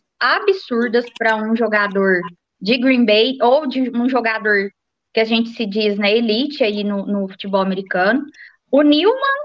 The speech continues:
eu não tenho, assim, palavras pra definir ele no jogo de ontem, eu não sei o que que o, que que o,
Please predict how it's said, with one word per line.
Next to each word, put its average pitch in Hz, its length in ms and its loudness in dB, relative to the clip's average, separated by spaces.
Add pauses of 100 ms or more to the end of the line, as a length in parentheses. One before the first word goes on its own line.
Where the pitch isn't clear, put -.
(140)
eu 262 200 2
não 392 240 2
tenho, 339 180 0
assim, 220 640 0 (300)
palavras 381 680 0
pra 381 140 0
definir 302 560 0
ele 277 240 4
no 349 120 4
jogo 302 280 2
de 330 100 2 (100)
ontem, 160 380 -8 (360)
eu 240 180 0
não 277 260 0
sei 330 300 -2
o 440 80 2
que 392 140 -2
que - 120 -8
o, 277 240 -8
que 302 220 0
que 392 160 2
o, 294 240 -2